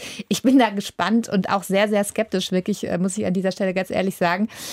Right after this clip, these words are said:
Aber die Firma ist gerade auch erst gestartet. Gut finde ich auf jeden Fall erstmal den Ansatz, dass die alten T-Shirts wieder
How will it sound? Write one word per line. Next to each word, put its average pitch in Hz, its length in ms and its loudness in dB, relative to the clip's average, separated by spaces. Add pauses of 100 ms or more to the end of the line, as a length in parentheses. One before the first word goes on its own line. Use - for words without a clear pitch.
(280)
Aber 233 380 2
die 196 100 -2
Firma 220 260 2
ist - 240 -6
gerade 190 320 -2
auch - 60 -6
erst - 240 -4
gestartet. 196 560 0
Gut 285 200 4
finde 254 340 6
ich - 200 -2 (640)
auf - 160 -2
jeden 233 220 2
Fall 240 120 0
erstmal 214 260 0
den 190 120 0
Ansatz, 214 400 0
dass 196 140 -4
die 208 100 -2
alten - 240 -2
T-Shirts 208 380 -4
wieder 185 340 0